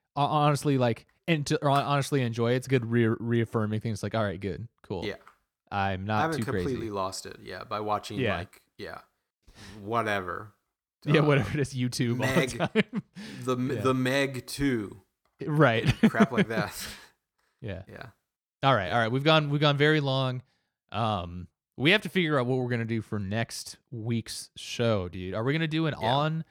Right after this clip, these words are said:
Speaker 1: on, a-, an on, uh, on location pod?
Speaker 2: We'll have to
Speaker 1: Like, we're
Speaker 2: do
Speaker 1: gonna
Speaker 2: it
Speaker 1: be together
Speaker 2: ahead of time, yes, because I have
Speaker 1: Yeah.
Speaker 2: to, you know, as you know, I, I'm not, I think you're still worried. I, I feel like I have to clarify every time. I'm not going to leave during your wedding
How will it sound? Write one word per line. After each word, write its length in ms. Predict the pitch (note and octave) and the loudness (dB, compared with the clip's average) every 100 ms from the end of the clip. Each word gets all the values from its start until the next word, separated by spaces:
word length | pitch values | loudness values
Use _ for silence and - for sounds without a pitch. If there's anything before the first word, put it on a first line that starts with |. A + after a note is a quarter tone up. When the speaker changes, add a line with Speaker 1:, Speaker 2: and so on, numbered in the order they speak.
| _ _ _ _ | _ _ _ _
Speaker 1:
on, 280 | A2+ B2+ C#3+ - | 0 2 0 -2
a-, 180 | C3+ A#2+ | -4 -4
an 200 | B2 - | -8 -8
on, 540 | A#2 C3 D3 C#3+ C3+ - | -2 0 2 0 -4 -8
uh, 160 | C3 B2 A#2 | -2 -2 2
on 240 | D3 D3 | 2 4
location 840 | C#3+ C3 B2+ B2+ - D3+ D3+ C#3+ B2 C#3 _ - _ - | 2 2 0 -2 0 -2 -2 -4 -8 -14 _ -20 _ -6
pod? 120 | A#2 | 0
Speaker 2:
We'll 100 | B2 | 2
have 100 | G3+ | 4
to 60 | C#3 | 2
Speaker 1:
Like, 100 | B2 | 0
we're 80 | - | 4
Speaker 2:
do 20 | G3 | 4
Speaker 1:
gonna 100 | - | 4
Speaker 2:
it 40 | |
Speaker 1:
be 120 | D3 | 0
together 400 | D#3+ A#2 A#2+ - - _ - | 0 -4 -10 -14 -20 _ -8
Speaker 2:
ahead 300 | B2+ F3 F3 | -4 -2 0
of 100 | B2 | -2
time, 300 | F#2+ E2+ F2+ | -4 -6 -8
yes, 260 | G2+ D2+ | -8 -8
because 320 | - A#2 A#2+ A2 | -10 -10 -8 -4
I 140 | A2+ | -2
have 180 | A#2 A#2 | -2 0
Speaker 1:
Yeah. 260 | D3 A#2 G2 | 2 2 0
Speaker 2:
to, 140 | G2+ | -6
you 60 | A2+ | -6
know, 80 | F#2+ | -4
as 200 | A2 B2 | -4 -4
you 60 | |
know, 100 | B2 | -4
I, 160 | G2+ G2 G2 | -2 -4 -6
I'm 320 | G#2 G#2 F#2+ - - _ _ _ _ - | -10 -10 -12 -16 -20 _ _ _ _ -8
not, 240 | A#2+ A2+ | -2 0
I 100 | A#2+ | 0
think 220 | C#3 G3 F3 | -2 -2 -2
you're 80 | |
still 280 | D#3+ - E3+ | -2 0 0
worried. 480 | C3 B2+ C#3+ C#3 B2+ - | 2 2 0 -2 -6 -4
I, 140 | C3 - A#2 | -6 -4 -8
I 40 | |
feel 180 | - C3+ | -4 -4
like 160 | A2 A2+ | -4 -4
I 100 | G#2 | -6
have 140 | G#2+ | -8
to 80 | - | -12
clarify 440 | - A#2 A2+ A#2 | -8 -6 -4 -6
every 140 | A2+ A2+ | -8 -10
time. 160 | A2+ - - - | -12 -14 -18 -4
I'm 60 | |
not 160 | D3 E3+ | -2 0
going 160 | F3 | 0
to 60 | C#3 | -2
leave 360 | B2+ D3 B2 - _ _ _ - | -2 -2 -2 -6 _ _ _ -14
during 380 | A#2+ C#3+ C#3 B2 | -4 0 0 -2
your 120 | A2 | -4
wedding 420 | G2+ G2 G2 G2+ | -6 -6 -8 -10